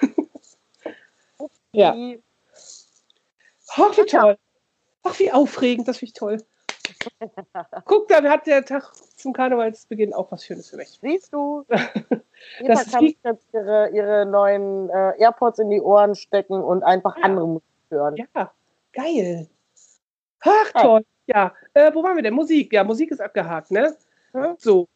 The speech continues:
Speaker 1: Gibt's denn irgendwas, was, äh, dir fehlt dieses Jahr, außer die Party und geiles Kostüm? Oder gibt's auch irgendwas, was du gar nicht vermisst?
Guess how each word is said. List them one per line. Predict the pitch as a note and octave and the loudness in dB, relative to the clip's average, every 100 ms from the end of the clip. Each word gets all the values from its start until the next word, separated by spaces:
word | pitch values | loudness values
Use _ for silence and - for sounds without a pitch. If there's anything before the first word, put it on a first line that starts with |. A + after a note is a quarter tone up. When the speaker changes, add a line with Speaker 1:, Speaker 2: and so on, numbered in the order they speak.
| _ _ _ _ _ _ _ | _ _ _ _ _ _ _
Speaker 1:
Gibt's | A#3 E4 - | -4 -2 0
denn | D#4+ | 0
irgendwas, | B3+ D4+ D#4 C4+ B3+ C4 A#3 | 2 0 2 2 2 2 2
was, | A#3 A3+ - | 0 0 0
äh, | G#3 G#3 G3+ | 2 2 0
dir | G3+ A#3 | -2 -6
fehlt | A#3 - G#3+ G#3+ | -4 2 4 4
dieses | G#3+ G3+ G#3+ | 2 -6 -4
Jahr, | G3 D#3+ | -2 -2
außer | G#3 A#3 G#3 F#3 F#3+ _ _ _ - | -2 -2 -2 0 -2 _ _ _ -8
die | A#3 | -6
Party | - F#3+ G3+ G3+ G3 F#3+ F#3 F#3 | 0 4 2 0 -6 -4 -4 -4
und | F#3+ G3 F#3 _ _ | -4 -4 -6 _ _
geiles | - G3+ G#3 - | 2 2 2 -4
Kostüm? | A3 - - G#3 G3 F#3+ F#3 F#3 F#3 F3+ _ _ _ - | -10 -10 -10 -8 -4 -4 -4 -2 -4 -4 _ _ _ 0
Oder | G#3 G3 | 2 2
gibt's | G#3+ A3 | 2 0
auch | G#3+ | 4
irgendwas, | G3 G3+ - | 6 4 2
was | G3 F#3+ | 0 0
du | F#3+ | -2
gar | F#3+ | 2
nicht | D4+ D4+ | 2 0
vermisst? | F3 F3 D#3+ _ | -6 -6 -12 _